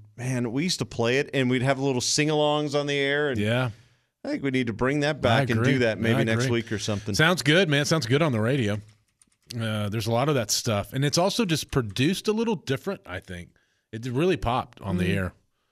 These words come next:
Speaker 2: from a kinda techie, technical
Speaker 3: Yeah.
Speaker 2: standpoint.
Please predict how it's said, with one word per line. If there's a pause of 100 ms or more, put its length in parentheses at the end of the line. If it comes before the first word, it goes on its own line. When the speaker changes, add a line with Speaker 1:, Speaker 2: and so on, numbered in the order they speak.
(220)
Speaker 2:
from
a (220)
kinda
techie, (160)
technical
Speaker 3:
Yeah.
Speaker 2:
standpoint.